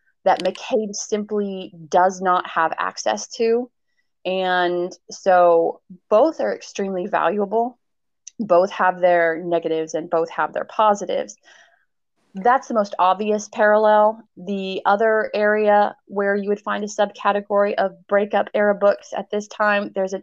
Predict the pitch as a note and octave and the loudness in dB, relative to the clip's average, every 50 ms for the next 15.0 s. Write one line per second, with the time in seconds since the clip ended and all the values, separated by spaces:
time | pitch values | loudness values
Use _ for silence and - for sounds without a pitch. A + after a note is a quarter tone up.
0 | - - - B3 C4 - - - C4+ B3+ A#3+ A3 G3+ - - _ - F#3 F#3+ G#3 | -6 -2 -2 -2 -2 -2 -6 -4 -2 0 0 0 -2 -4 -6 _ -2 -2 -2 -2
1 | G#3 - G3+ G3+ G3 F#3+ F3+ F#3+ F#3 F3 F3 F3 F3 F3+ F3+ F#3 G3 - A3 G#3+ | -2 -4 -2 -2 -2 -2 0 2 2 2 2 0 -2 -2 -2 -2 0 0 -2 -4
2 | G#3 - F#3+ F#3 F#3 F3 - - - G#3 G3+ G3+ G#3 G3+ G#3 G#3+ G#3+ - F#3 F3+ | -4 -4 -6 -6 -6 -8 -10 -10 -6 -4 -4 -2 -2 -2 -4 -4 -6 -6 -6 -6
3 | F3 F3 - F3 F3 G3 G3+ G3 G3 - - - - F3 - - - F#3+ G3+ G3+ | -6 -4 -4 -6 -4 -4 -4 -4 -6 -6 -8 -12 -12 -12 -12 -10 -10 -6 -4 -2
4 | G#3+ G#3 - - G#3 F3+ F3+ - F#3+ F#3+ G3 G3 F#3+ F3 - - E3+ F3 - F3 | -2 -2 -4 -6 -10 -8 -4 -2 -2 0 0 0 -2 -4 -6 -10 -12 -8 -6 0
5 | F#3+ G3+ G#3+ A#3 B3+ B3+ - - - _ _ _ _ _ _ _ _ _ _ _ | 2 2 4 4 2 0 -4 -10 -18 _ _ _ _ _ _ _ _ _ _ _
6 | _ _ - F#3 G#3 A#3 A#3 A3+ A3 - - G3+ G3+ - A3 F#3+ F#3+ F#3+ F#3 - | _ _ 4 6 8 8 8 6 2 0 -4 -6 -6 -4 -4 -2 0 0 -2 -2
7 | - G3+ F#3 A#3+ F#3+ F#3 F#3 F3+ F3 - - F3 - G#3 F3 E3+ - E3+ E3+ F3 | -2 -2 0 0 0 0 0 -4 -6 -6 -10 -8 -2 -2 -2 -2 -2 -4 0 0
8 | F3 F3+ G#3 - - - - F3+ F3 F3 E3+ F#3 F3+ F3+ - G#3 E3+ E3+ F3 F3 | 2 2 2 0 -4 -4 -2 0 2 2 2 0 -2 -4 -4 -6 -6 -4 -2 0
9 | E3+ E3+ E3+ - - G3+ F#3+ E3+ E3+ E3+ E3+ E3+ F3 - - - - E3+ - - | 0 2 2 0 0 -2 -2 -2 -2 -2 -4 -6 -6 -4 -4 -4 -4 -4 -6 -6
10 | - G3+ G#3 G#3 G#3 G#3 G#3 - - _ _ _ _ _ _ _ _ - F3+ F3+ | -4 -2 0 2 2 2 0 -2 -6 _ _ _ _ _ _ _ _ -6 -4 -2
11 | F3+ F3+ F3 F3 F3 F3 F3 - - - - - G#3 G3+ G3+ F#3+ F#3+ - F#3 F3+ | 0 0 0 0 -2 -4 -8 -10 -14 -16 -12 -8 -4 0 0 0 0 -2 -4 -4
12 | F3+ F3+ - - F#3 F3+ F3 - F3 - - - G3+ F#3+ G3 F#3 E3+ E3 E3 - | -4 -4 -2 0 0 2 2 0 -6 -10 -2 0 2 2 4 4 2 0 0 -4
13 | G2 - - - G3+ - - - - F3+ F3 F3 E3+ - - A3+ A3+ A3+ F#3+ - | -10 -10 -10 -10 -10 -14 -12 -6 -4 -4 -2 -4 -6 -8 -10 -8 -8 -8 -8 -8
14 | - G#3 G3 F#3+ F#3 F#3 F3+ F#3 F3+ F3+ - - F3+ F3+ E3+ E3+ F3 F#3 F3+ | -8 -4 0 2 4 6 6 4 2 0 -4 -4 2 2 4 4 2 0 -2